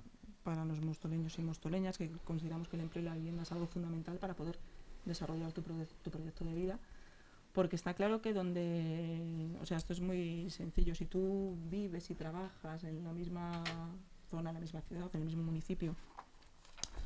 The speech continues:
todo lo vas a generar en ese municipio, vas a ir a la compra en ese municipio, vas a llevar a los <coughs> niños al colegio en ese municipio, que van a comprar los cuadernos en la papelería de ese municipio. O sea,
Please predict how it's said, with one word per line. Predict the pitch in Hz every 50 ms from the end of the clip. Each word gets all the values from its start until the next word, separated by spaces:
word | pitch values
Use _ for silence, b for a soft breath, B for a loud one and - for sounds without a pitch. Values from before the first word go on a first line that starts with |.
| - -
todo | - 214 226
lo | 226
vas | 190 165 -
a | 208
generar | - 190 160 170 160 165 151
en | 156 147
ese | 156 - -
municipio, | 156 143 127 - 185 185 - 170
vas | 160 151 - -
a |
ir | -
a | - -
la | -
compra | - 131 147 - -
en | 127
ese | - - 220
municipio, | 240 262 269 247 - 214 202 - 214 202
vas | 202 214 - -
a | 180
llevar | 175 175 180 175
a | 175
los | - - - - - - - - - - - - -
<coughs> |
niños | 185 180 185 175 175
al | 156
colegio | - 175 175 170 - 170 165
en | 165
ese | 160 - 170
municipio, | 170 175 170 165 - 170 165 180 170
que | - 175
van | 170 170 175
a | 165
comprar | - 170 165 - 175 165
los | 165 165 -
cuadernos | - 180 170 170 170 175 170 -
en | 190 180
la | 170
papelería | 165 170 - 175 170 175 185 180 214 175 165
de | 196 185
ese | - 180
municipio. | 175 185 190 175 - 214 214 - 202
O | 180
sea, | - 170 185 185 -